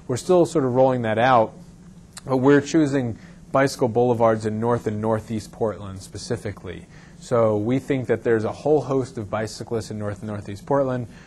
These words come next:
who like to ride, and the facilities are okay, but they could be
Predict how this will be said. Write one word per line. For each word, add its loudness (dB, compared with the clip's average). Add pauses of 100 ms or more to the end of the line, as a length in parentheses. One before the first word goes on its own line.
(120)
who -10
like 0
to -4
ride, 6 (380)
and -4
the -8
facilities 2
are 0
okay, -2 (200)
but -10
they 0
could -2
be -4